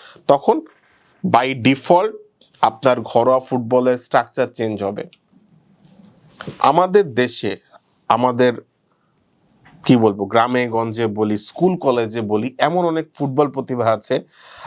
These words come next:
আহ, যাদেরকে কেউ চেনে না। আমার ছোটবেলায় একটা ফ্রেন্ড ছিল, আমার, মানে, আমি তাকে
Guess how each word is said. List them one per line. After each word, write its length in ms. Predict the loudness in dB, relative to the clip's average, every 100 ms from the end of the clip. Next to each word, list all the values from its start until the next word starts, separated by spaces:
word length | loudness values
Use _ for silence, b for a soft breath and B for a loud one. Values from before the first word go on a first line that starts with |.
| B
আহ, 440 | 0 0 -6 -6
যাদেরকে 720 | 2 2 4 0 2 0 0 0 -8 _ _ _ _ _ _ _ _ 2
কেউ 160 | 2
চেনে 260 | 4 0 0
না। 200 | -4 -8 _ _ _ _ _ _ _ -20 B B B B
আমার 240 | 0 0
ছোটবেলায় 340 | 0 2 2 2
একটা 140 | 0
ফ্রেন্ড 320 | 0 0 -2
ছিল, 240 | -4 -6 -6 -10 _ b b b b _ _ _ _ _ -20 -16 0
আমার, 440 | 2 4 2 0 -6 -18 _ -8 0
মানে, 140 | 2
আমি 340 | 2 2 0 2
তাকে 600 | 0 2 2 2 2